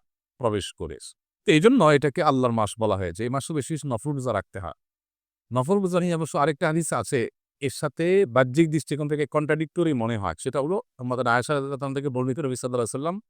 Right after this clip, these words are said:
এ ব্যাপারে তিনি বলেছে, "মা বাইতু রাসূলুল্লাহি সাল্লাল্লাহু আলাইহি ওয়াসাল্লাম ইসতাকমালা সিয়ামা শাহরিন কাত্তু ইল্লা ফি রমাদান, ওয়া মা রাআইতুহু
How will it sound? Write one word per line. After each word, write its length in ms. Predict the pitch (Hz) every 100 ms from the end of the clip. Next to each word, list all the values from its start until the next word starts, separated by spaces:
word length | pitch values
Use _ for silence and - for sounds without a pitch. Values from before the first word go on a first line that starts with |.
| _ _ -
এ 60 | 123
ব্যাপারে 280 | 123 123
তিনি 180 | 113 143
বলেছে, 300 | 160 156 - 123 _ _ _
"মা 160 | 120 147
বাইতু 320 | 147 147 151
রাসূলুল্লাহি 560 | 135 - 143 135 139 127
সাল্লাল্লাহু 420 | - 131 127 123
আলাইহি 120 | 117
ওয়াসাল্লাম 280 | 139 143 180 -
ইসতাকমালা 1000 | 175 - _ - 202 - 151 160 190 160
সিয়ামা 560 | - 160 156 175 180 165
শাহরিন 420 | - 170 165 156 135
কাত্তু 340 | 180 - - 175
ইল্লা 280 | 180 170 151
ফি 120 | 151
রমাদান, 420 | 131 123 123 160 - _ _ _ -
ওয়া 60 | 156
মা 140 | 196 190
রাআইতুহু 680 | 160 170 233 208 196 175 170